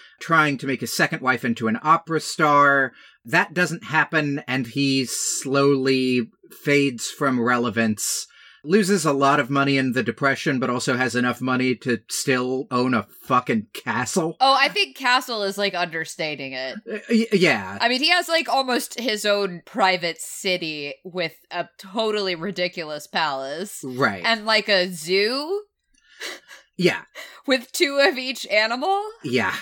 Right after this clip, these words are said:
Speaker 1: it's wild. And almost all of the stuff about Xanadu is just straight up based on Hearst's. The private zoo was an actual thing at Hearst's castle in, like, the middle of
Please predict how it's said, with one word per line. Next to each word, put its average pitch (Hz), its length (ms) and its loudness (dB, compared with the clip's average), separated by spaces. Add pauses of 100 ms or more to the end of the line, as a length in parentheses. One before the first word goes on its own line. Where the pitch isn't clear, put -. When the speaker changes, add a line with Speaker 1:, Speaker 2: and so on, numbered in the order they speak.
(180)
Speaker 1:
it's 160 360 4
wild. 107 400 -6
And 175 200 2
almost 202 440 4
all 156 200 4
of 117 100 -6
the 139 240 0
stuff - 400 0
about 123 460 0
Xanadu 107 580 0
is 120 220 -2
just - 300 -4
straight 123 280 0
up 113 160 -6
based 113 340 0
on 104 540 -2
Hearst's. - 560 -6 (300)
The 147 160 0
private 147 440 2
zoo 117 300 2
was 113 180 -2
an 127 80 2
actual 113 400 -2
thing 92 460 -4
at 107 320 -10
Hearst's 110 380 -2
castle 104 500 -4
in, 98 340 -4
like, 104 240 -8
the 117 80 -4
middle 101 380 -4
of 95 320 -10